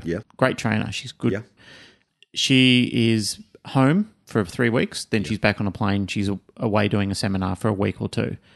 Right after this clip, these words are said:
Speaker 2: Back home for a couple of weeks, back on a plane with her s-, and her son's with her 'cause he translates for her.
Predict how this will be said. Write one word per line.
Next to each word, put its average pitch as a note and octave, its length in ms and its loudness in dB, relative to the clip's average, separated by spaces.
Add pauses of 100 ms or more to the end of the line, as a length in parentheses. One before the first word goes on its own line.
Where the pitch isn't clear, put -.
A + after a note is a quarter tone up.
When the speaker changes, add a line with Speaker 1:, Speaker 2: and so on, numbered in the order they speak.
(260)
Speaker 2:
Back A2 180 -4
home A2 260 2
for - 80 -4
a - 40 -10
couple A2+ 240 -2
of F#2+ 60 -2
weeks, A2 340 0
back - 280 -2
on G#2+ 80 2
a G2+ 40 -2
plane G2+ 560 -2
with G#2+ 120 2
her G#2 80 4
s-, G2 140 -2
and A#2 180 0
her A2+ 80 4
son's A2+ 420 0
with G#2+ 180 2
her F#2+ 120 0
'cause - 200 -8
he F#2+ 280 -2 (160)
translates G2+ 520 -2
for - 200 -4
her. E3+ 140 0